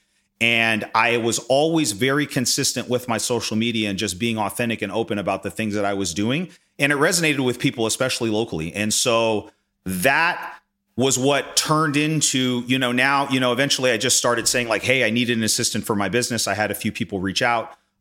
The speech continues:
Uh, the first person that I hired came from that. And for the most part, the best hires that I've had, believe it or not, have been from, uh, social media or either referrals from people that I know and trust.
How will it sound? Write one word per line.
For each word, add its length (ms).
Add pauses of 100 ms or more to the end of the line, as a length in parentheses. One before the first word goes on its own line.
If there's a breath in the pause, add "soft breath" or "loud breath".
(100)
Uh, 300
the 100
first 260
person 280
that 100
I 100
hired 300
came 160
from 200
that. 360
And 500
for 200
the 100
most 380
part, 260
the 80
best 320
hires 400
that 140
I've 160
had, 280
believe 280
it 60
or 40
not, 260
have 240
been 300
from, 580 (440)
uh, 300
social 340
media 280
or 200
either 160
referrals 500
from 140
people 260
that 140
I 80
know 160
and 80
trust. 300